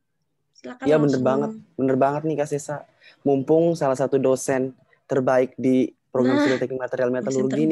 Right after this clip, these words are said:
Speaker 1: terbaik loh, guys.
Speaker 2: mau sharing nih dengan teman-teman. Biar teman-teman yang punya niat, eh, kuliah di teknik material metalurgi lebih yakin lagi setelah mendengar jawaban dari Pak Piken sendiri. Gimana nih, teman-teman?
Speaker 1: Ayo, udah,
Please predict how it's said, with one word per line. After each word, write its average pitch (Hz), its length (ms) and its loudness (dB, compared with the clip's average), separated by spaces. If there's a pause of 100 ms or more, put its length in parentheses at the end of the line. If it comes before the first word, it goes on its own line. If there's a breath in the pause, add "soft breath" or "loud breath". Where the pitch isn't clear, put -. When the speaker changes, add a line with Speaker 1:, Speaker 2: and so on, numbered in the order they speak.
Speaker 1:
terbaik 226 240 -4
loh, 196 160 -4
guys. 185 240 0
Speaker 2:
mau 151 160 4
sharing 170 560 2
nih 190 60 -2 (100)
dengan 165 160 -6
teman-teman. 165 480 -8 (560)
Biar 139 400 0
teman-teman 139 400 -2
yang 151 160 -4
punya 139 240 -4
niat, 131 400 -2 (560 soft breath)
eh, 127 320 -2
kuliah 131 560 -2
di 123 160 -12
teknik 127 240 -6
material 131 240 -8
metalurgi 131 400 -6
lebih 139 320 0
yakin 139 320 -6
lagi 131 480 -8 (720)
setelah 143 400 -6
mendengar 135 240 -4
jawaban 127 320 -2
dari 123 400 -6 (160)
Pak - 160 -14
Piken 123 320 -10
sendiri. 117 560 -10
Gimana 135 240 -14
nih, 180 160 -12
teman-teman? 175 480 -12 (880 soft breath)
Speaker 1:
Ayo, 202 240 -8
udah, 214 480 -2